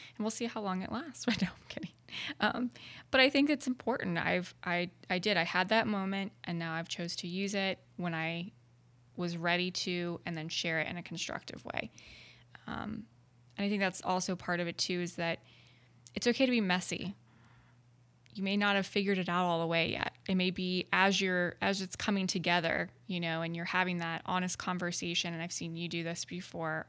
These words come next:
on, on social media too, is I'm still figuring it all out,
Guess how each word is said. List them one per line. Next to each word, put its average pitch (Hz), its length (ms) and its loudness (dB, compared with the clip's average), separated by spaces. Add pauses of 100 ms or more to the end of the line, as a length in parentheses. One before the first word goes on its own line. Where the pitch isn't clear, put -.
on, 165 340 -4 (120)
on 180 220 -4
social 175 340 -4
media 170 300 -2
too, 190 240 -2
is 170 160 -6 (420)
I'm 185 180 2
still 208 600 2 (200)
figuring 208 400 6
it 208 120 4
all 196 180 6
out, 220 380 4